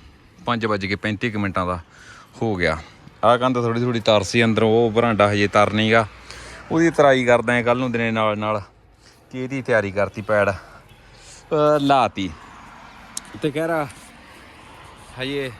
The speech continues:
ਪ੍ਰੋਗਰਾਮ ਆਪਣਾ ਚੱਲੂਗਾ, ਤਰਾਈ ਤਰੂਈ ਕਰਾਂਗੇ, ਬਰੀਤੀ ਸਿੱਟ ਕੇ ਰੱਖਾਂਗੇ ਤੇ ਤੜਕੇ ਦਾ ਪ੍ਰੋਗਰਾਮ ਤਿਆਰ ਕਰਕੇ ਰੱਖਾਂਗੇ। ਤੇ ਫਿਲਹਾਲ ਬਲੌਗ ਆਪਣਾ ਇੱਥੇ ਹੀ ਸਮਾਪਤ ਕਰਦੇ ਹਾਂ। ਉਮੀਦ ਕਰਦੇ ਹਾਂ ਵਧੀਆ ਲੱਗਿਆ ਹੋਊ ਤੁਹਾਨੂੰ ਸਾਡਾ ਅੱਜ ਦਾ ਪ੍ਰੋਗਰਾਮ।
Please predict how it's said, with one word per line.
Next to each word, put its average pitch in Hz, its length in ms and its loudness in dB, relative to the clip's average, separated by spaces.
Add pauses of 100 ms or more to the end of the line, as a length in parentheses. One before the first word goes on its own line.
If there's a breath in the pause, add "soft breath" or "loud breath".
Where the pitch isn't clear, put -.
(100)
ਪ੍ਰੋਗਰਾਮ 135 280 -8
ਆਪਣਾ 131 220 -8
ਚੱਲੂਗਾ, 123 420 -10 (420)
ਤਰਾਈ 110 180 -8
ਤਰੂਈ 110 220 -12
ਕਰਾਂਗੇ, 110 360 -8
ਬਰੀਤੀ 110 340 -10
ਸਿੱਟ 101 200 -12
ਕੇ 127 140 -10
ਰੱਖਾਂਗੇ 113 420 -8 (520)
ਤੇ 123 60 -10
ਤੜਕੇ 117 320 -4
ਦਾ 110 140 -2
ਪ੍ਰੋਗਰਾਮ 107 360 -8
ਤਿਆਰ 104 240 -6
ਕਰਕੇ 107 300 -10
ਰੱਖਾਂਗੇ। 117 400 -10 (480 loud breath)
ਤੇ 123 180 -6
ਫਿਲਹਾਲ 120 580 -2 (120)
ਬਲੌਗ 113 320 -6
ਆਪਣਾ 107 280 -8
ਇੱਥੇ 104 180 -12
ਹੀ 113 40 -8
ਸਮਾਪਤ 101 400 -10
ਕਰਦੇ 110 240 -8
ਹਾਂ। 113 80 -6
ਉਮੀਦ 104 200 -6
ਕਰਦੇ 95 300 -8
ਹਾਂ 98 60 -8
ਵਧੀਆ 107 260 -12
ਲੱਗਿਆ 98 220 -12
ਹੋਊ 98 100 -12
ਤੁਹਾਨੂੰ 98 220 -12
ਸਾਡਾ 95 260 -10
ਅੱਜ 95 140 -10
ਦਾ 104 120 -8
ਪ੍ਰੋਗਰਾਮ। 110 540 -10